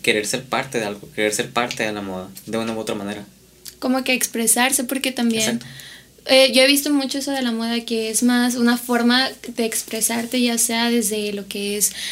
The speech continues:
Speaker 2: el styling en fotografía, desde la pasarela, desde que le pones ya el diseño, es como a la torre, pues, o sea, está como tu, todo tu expresar en una persona,
Speaker 1: Exacto.
Speaker 2: en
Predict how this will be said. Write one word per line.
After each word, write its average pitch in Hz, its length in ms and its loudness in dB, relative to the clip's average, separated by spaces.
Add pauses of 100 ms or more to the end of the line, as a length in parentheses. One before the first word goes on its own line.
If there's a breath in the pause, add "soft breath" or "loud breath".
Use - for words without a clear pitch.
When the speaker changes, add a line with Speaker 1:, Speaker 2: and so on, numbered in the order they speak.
(140 loud breath)
Speaker 2:
el 247 260 6
styling 247 560 2
en 226 200 0
fotografía, 254 840 0
desde 233 160 2
la 220 120 -4
pasarela, 247 720 -2
desde 233 260 0
que 226 80 -6
le 220 100 -4
pones 220 400 -2
ya 254 80 0
el 254 80 -2
diseño, 262 340 0
es 254 80 -6
como 254 300 0
a 226 100 -6
la 202 120 -10
torre, 277 300 0
pues, 226 180 -6
o 220 80 -2
sea, 220 160 -2
está 220 400 -4 (260 loud breath)
como 302 320 8
tu, 254 380 6 (120)
todo 277 340 8
tu 330 80 4
expresar 277 720 2 (260)
en 226 300 0
una 233 200 0
persona, 240 480 0
Speaker 1:
Exacto. 226 280 2 (120)
Speaker 2:
en 233 40 6